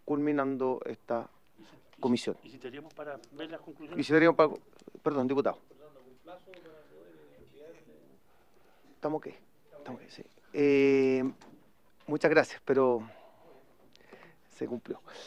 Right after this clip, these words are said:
Speaker 1: El, eh, yo pro-, no sé, yo propongo que, que, que nos demos
Speaker 2: ¿Dos semanas?
Speaker 1: dos semanas para, para, para, para que cada, para, para recibir las conclusiones.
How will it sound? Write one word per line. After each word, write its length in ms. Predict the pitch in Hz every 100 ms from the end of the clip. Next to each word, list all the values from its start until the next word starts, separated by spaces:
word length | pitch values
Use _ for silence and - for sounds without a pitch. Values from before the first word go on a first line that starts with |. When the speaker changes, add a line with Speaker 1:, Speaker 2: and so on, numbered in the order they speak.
| - - -
Speaker 1:
El, 280 | 143 135 147
eh, 300 | 147 147 151 - - - _
yo 160 | 135 185
pro-, 180 | 214 - -
no 160 | 160 175
sé, 260 | - 202
yo 120 | 151 180
propongo 420 | 185 208 220 202
que, 160 | 190
que, 240 | - 170 151
que 80 | 165
nos 160 | 156
demos 600 | 190 196 196 185 180 165 147 _ _ 160
Speaker 2:
¿Dos 260 | 147 143
semanas? 360 | 147 180 202 196
Speaker 1:
dos 200 | 180 202
semanas 440 | 214 202 220 233
para, 500 | - 196 180 175 170 -
para, 280 | 160 160 - -
para, 300 | 156 151 151
para 240 | 151 147
que 160 | 147 147
cada, 320 | 175 175 -
para, 260 | 151 143
para 260 | 139 147 139
recibir 320 | 147 156 170
las 120 | 175
conclusiones. 760 | - - 139 151 139 202 214